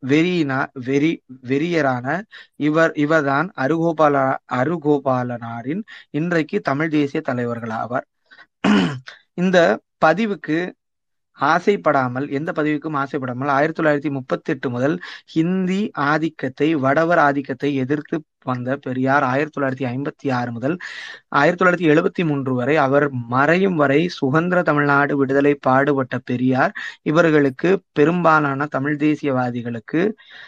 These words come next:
ஆ, வெப்பங்க-, வேப்பங்காயாக கசக்கிறார்கள். இவர்கள் என்ன தமிழ் தேசியவாதிகள்? இந்த, இந்த இந்தி வெறி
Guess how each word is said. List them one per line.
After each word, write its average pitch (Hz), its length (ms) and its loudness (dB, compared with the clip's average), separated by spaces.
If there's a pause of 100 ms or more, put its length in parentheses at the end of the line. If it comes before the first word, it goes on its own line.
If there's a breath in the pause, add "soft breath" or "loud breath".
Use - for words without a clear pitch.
(160 loud breath)
ஆ, 135 540 2 (600)
வெப்பங்க-, 160 800 0
வேப்பங்காயாக 143 1000 2
கசக்கிறார்கள். 127 760 -6 (460 loud breath)
இவர்கள் 175 600 4 (140)
என்ன 143 360 0
தமிழ் 160 280 0
தேசியவாதிகள்? 131 760 -2 (520 loud breath)
இந்த, 170 520 4 (380)
இந்த 156 520 2
இந்தி 190 440 2
வெறி 143 420 0